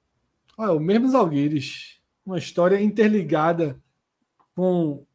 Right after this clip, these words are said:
o futebol mais animado do Brasil, naturalmente, né? Todas as histórias acabam interligadas. E aí, é, é, qualquer dia a gente tenta de, "Olha aí o troféu." Tu quer dizer que esse troféu foi, Cássio?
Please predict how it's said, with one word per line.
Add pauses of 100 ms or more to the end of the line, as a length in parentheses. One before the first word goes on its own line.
(680)
o
futebol
mais
animado
do
Brasil,
naturalmente,
né?
Todas
as
histórias (920)
acabam
interligadas.
E
aí,
é,
é,
qualquer
dia
a
gente
tenta
de,
"Olha
aí
o
troféu." (1400)
Tu
quer
dizer
que
esse
troféu
foi,
Cássio?